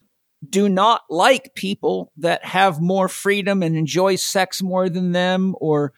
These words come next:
have anything that they don't get to have because they're caught being good little boys and girls for an imaginary daddy in the sky. And then they justify that by turning you into an object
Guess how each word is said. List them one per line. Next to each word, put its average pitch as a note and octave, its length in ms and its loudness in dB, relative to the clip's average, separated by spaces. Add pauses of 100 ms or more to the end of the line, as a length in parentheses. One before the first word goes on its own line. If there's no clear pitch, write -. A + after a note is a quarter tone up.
(360)
have F#3+ 200 2
anything G3 560 2
that - 140 -8
they F3 140 2
don't F3+ 300 0
get E3+ 200 0
to C#3+ 80 -8
have G3 420 2
because F3 260 -2
they're F3+ 140 -4
caught - 460 0 (440)
being F#3 320 -2
good F#3 180 0
little E3+ 380 -2 (180)
boys E3+ 360 2
and D#3+ 160 2
girls F3 340 0
for E3+ 200 -2
an D#3+ 100 0
imaginary D#3+ 680 -2
daddy D3+ 400 0
in C#3+ 100 -2
the C#3+ 80 -2
sky. G3 560 4 (760)
And F3 180 -2
then G3 160 2
they F#3 180 0
justify F#3+ 800 2
that D#3+ 280 0 (280)
by D#3+ 200 -2
turning G3 400 -2
you F3 160 -2
into E3+ 300 -2
an D#3+ 180 -4
object G3+ 680 2